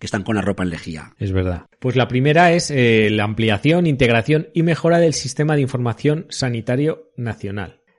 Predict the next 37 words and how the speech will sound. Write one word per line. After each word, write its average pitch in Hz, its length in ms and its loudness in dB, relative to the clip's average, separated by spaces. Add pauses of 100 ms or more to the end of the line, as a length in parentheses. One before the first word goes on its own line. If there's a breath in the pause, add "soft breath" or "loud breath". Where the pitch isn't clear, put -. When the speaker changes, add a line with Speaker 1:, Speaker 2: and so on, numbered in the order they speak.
(120)
Speaker 2:
Es 123 120 0
decir, 127 400 2
revisar 110 600 0
y 131 80 2
ampliar 117 380 0
todos 127 180 4
los 113 120 -2
sistemas 110 400 -4
de 113 60 -4
información 147 640 -2 (140 soft breath)
para, 107 400 0
bueno, 107 320 -8 (140)
extender 107 540 -6
sus 123 200 -2
capacidades, 127 880 0
eh, 95 340 -6
toda 107 200 -4
la 104 100 -2
parte 110 240 -4
predictiva, 139 720 2
la 131 80 2
evaluación 135 640 0
y 110 160 -8
el 101 60 -6
soporte 113 400 -4
a 127 40 2
la 113 140 0
toma 123 240 -2
de 117 60 0
decisiones. 92 680 -6
Es 110 100 -6
decir, 127 320 2
mejorar 117 540 0
los 131 140 0
sistemas 113 400 -2
de 110 60 -4
información 107 640 -4